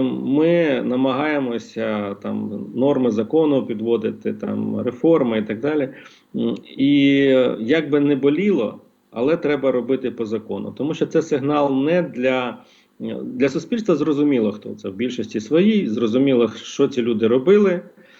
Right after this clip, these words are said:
е, і що вони мають, е, понести там не тільки політичне покарання. І тут, е, два моменти. По-перше, треба робити, якщо немає механізму законного позбавляння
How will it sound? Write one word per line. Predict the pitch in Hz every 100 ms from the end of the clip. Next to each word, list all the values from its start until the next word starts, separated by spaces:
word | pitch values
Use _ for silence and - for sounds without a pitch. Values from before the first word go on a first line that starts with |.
| - - -
е, | 113 113 113 110 110 120 120 117
і | 123 123 123 120 120 113
що | 110 131
вони | 131 143 143
мають, | 131 135 127 120 - - -
е, | 110 113 113 113 110 107 107 104
понести | 120 123 123 - 135
там | 113 110 107 107
не | 160
тільки | 139 104 107
політичне | 107 104 101 101 - 101 107
покарання. | - 98 95 101 110 - _ _ - - _ _
І | 143 139
тут, | 202 220 -
е, | 160 143 135 123 113 117 113
два | - 135 131
моменти. | 107 101 104 -
По-перше, | 123 175 147
треба | 143 151 135
робити, | 131 123 127 120
якщо | 120 - 135 127 110 113
немає | 127 135 127 113
механізму | 120 120 127 139 127 107 107 104 107
законного | 123 123 131 123 113 113
позбавляння | 113 113 117 120 117 110 110 107 107